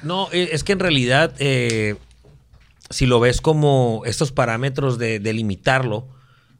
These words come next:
que lo puedas limitar, es exactamente igual como funciona la computadora, güey.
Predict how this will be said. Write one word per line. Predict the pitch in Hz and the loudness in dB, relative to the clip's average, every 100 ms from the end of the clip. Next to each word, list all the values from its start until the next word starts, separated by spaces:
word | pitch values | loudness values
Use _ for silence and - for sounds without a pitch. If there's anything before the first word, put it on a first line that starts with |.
| _ _ - | _ _ -4
que | 104 | -2
lo | 95 80 | -2 -4
puedas | 90 107 135 | -4 -2 -2
limitar, | 123 95 - 110 104 - | -4 -6 -4 -4 -4 -6
es | - 156 | -4 -4
exactamente | - 160 180 170 160 | -6 -6 -4 -4 -4
igual | 160 160 | -2 -2
como | 160 165 | -2 -4
funciona | 135 123 117 147 | -4 -4 0 2
la | 139 | 0
computadora, | 117 107 92 90 120 151 | -2 -6 -6 -6 -4 -4
güey. | 90 | -4